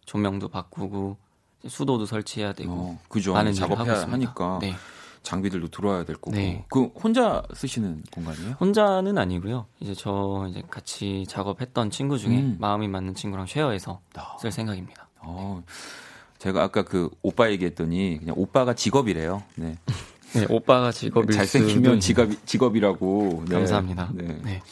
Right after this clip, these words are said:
Speaker 2: 아, 제가 사실은 이 노래 나올 때 살짝 물어봤어요. 뭐, 이제 너무 그, 뭐, 저도 그렇지만 본업을 넘어설 정도로 뭐, 이런 외모에 대한 이야기나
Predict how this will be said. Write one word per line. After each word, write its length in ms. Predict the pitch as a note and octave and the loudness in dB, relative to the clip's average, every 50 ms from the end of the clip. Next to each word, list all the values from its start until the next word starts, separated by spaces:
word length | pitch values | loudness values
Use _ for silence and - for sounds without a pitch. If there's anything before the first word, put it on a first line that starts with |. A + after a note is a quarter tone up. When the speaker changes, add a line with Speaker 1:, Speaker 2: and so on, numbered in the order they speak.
| - - - - - - - - | -18 -16 -16 -16 -16 -12 -4 0
Speaker 2:
아, 80 | - | 2
제가 200 | F2 F#2 F#2+ G#2 | 4 6 6 6
사실은 580 | G#2 E3 E3 D#3+ D3+ C#3+ F3 F3+ D3 F#2 D2 - - | 4 4 4 4 4 4 4 2 2 0 -2 -4 -6
이 220 | - D2 F2 E2 D#2+ | -6 -4 -2 -2 0
노래 220 | F2+ F#2+ G#2 B2 | 2 4 4 4
나올 220 | C3 A2+ F#2 E2+ D#2+ | 4 4 2 0 -2
때 300 | - - A#2 A#2+ A2 D#2 | 0 2 4 4 4 2
살짝 220 | - C3 - A#2 E2+ | 0 -2 -6 -6 -4
물어봤어요. 640 | D#2+ F2 A2 C3+ C3 G2+ - - - E2 D#2 D2+ D#2 | -2 -2 0 0 0 -2 -2 -4 -8 -6 -6 -6 -6
뭐, 220 | D#2 D#2+ E2 D#2 - - - - - - - - _ | -6 -6 -6 -6 -8 -12 -20 -20 -20 -20 -20 -16 _
이제 100 | - A2+ | -6 -2
너무 720 | G2+ G#2 G#2 C3+ E3+ F#3 F3 D3+ D#3 D#3+ C#3 G2 E2 - - - _ _ _ _ _ | 2 4 4 4 4 2 2 0 0 2 0 0 0 -2 -6 -10 _ _ _ _ _
그, 120 | - - | -8 -6
뭐, 140 | D#2 D#2+ F2+ | -4 -4 -4
저도 360 | - - G2 G#2+ A2+ D3+ C#3 | -2 0 0 2 2 0 -2
그렇지만 720 | G#2+ G2+ F#2+ F#2+ - - F2+ F2 D#2+ D#2+ E2 E2 D#2 D2 - | -2 -2 -4 -4 -4 -6 -6 -4 -4 -4 -4 -4 -4 -6 -8
본업을 800 | - - F#2+ G2 A#2 B2+ C3+ C3 B2 A#2+ A#2+ A#2+ A2+ G#2+ F2+ - - _ _ _ _ _ _ - | -6 -2 0 4 4 4 4 2 2 2 2 2 2 2 0 -2 -6 _ _ _ _ _ _ 0
넘어설 440 | - F#2 G#2 C#3 F3 E3+ - F3 D#3+ | 2 4 4 4 4 2 2 0 2
정도로 680 | - C#3+ B2+ G#2+ G2 F2+ E2 F2 G#2 G#2+ E2+ D2+ C#2 - _ - | 2 2 2 2 2 0 0 2 0 0 0 -2 -4 -10 _ -14
뭐, 100 | - D2 | -10 -8
이런 240 | D#2 D#2+ D#2+ D2+ - | -6 -4 -4 -4 -4
외모에 720 | - D#2 D#2+ F#2 A2 C#3 D#3+ E3 D#3+ D#3 C#3+ C3+ B2 F#2+ E2+ - | -2 0 0 0 0 0 0 0 0 0 0 0 -2 -2 -4 -6
대한 240 | - G#2 G2 F#2 E2 | -6 -6 -4 -2 -2
이야기나 520 | D#2+ E2+ G#2 G#2+ E2+ D2+ D2 C2 A1 - | 0 0 0 -2 -4 -6 -8 -8 -10 -12